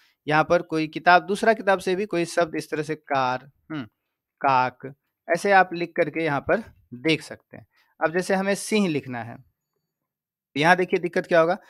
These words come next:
आप पहले हर सिकार लगा दीजिए, स लगाइए, ए से हमारा अनुस्वार हो गया, ह लगाते हैं। देखिए अभी लग रहा है गलत लिखे हम,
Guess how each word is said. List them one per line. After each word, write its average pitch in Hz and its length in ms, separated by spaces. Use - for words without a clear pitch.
आप 160 220
पहले 180 220
हर 175 180
सिकार 170 340
लगा 117 220
दीजिए, 120 340
स - 160
लगाइए, 135 540
ए 175 120
से 196 160
हमारा 185 300
अनुस्वार 170 500
हो 117 120
गया, 151 240
ह 185 200
लगाते 123 380
हैं। 120 60
देखिए 165 220
अभी 185 140
लग 185 140
रहा 190 80
है 190 100
गलत 170 300
लिखे 165 200
हम, 160 180